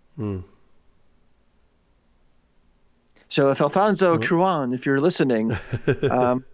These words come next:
Speaker 2: I apologize. I, I even, like, listened to clips about, of people saying his name so I could practice it.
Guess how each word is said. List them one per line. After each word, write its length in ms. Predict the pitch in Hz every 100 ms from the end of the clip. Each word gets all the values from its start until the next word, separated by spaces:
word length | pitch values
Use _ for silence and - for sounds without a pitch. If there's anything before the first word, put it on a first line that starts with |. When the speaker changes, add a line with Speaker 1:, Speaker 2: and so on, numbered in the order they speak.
| -
Speaker 2:
I 100 | 147
apologize. 760 | - 196 240 - 233 220 196
I, 220 | 196 180 156 _ _ _ _ _
I 180 | 233 277 -
even, 360 | 233 202 180
like, 240 | 151 135 - _
listened 440 | 139 170 160 165 131
to 120 | 160
clips 400 | - 160 139 -
about, 340 | 135 131 120 -
of 160 | 127 -
people 260 | - 143 135
saying 280 | - 139 127
his 180 | 120
name 280 | 127 135 135
so 180 | - 131
I 180 | 117 117 - _ _ _
could 160 | - -
practice 440 | 165 170 143 -
it. 160 | 113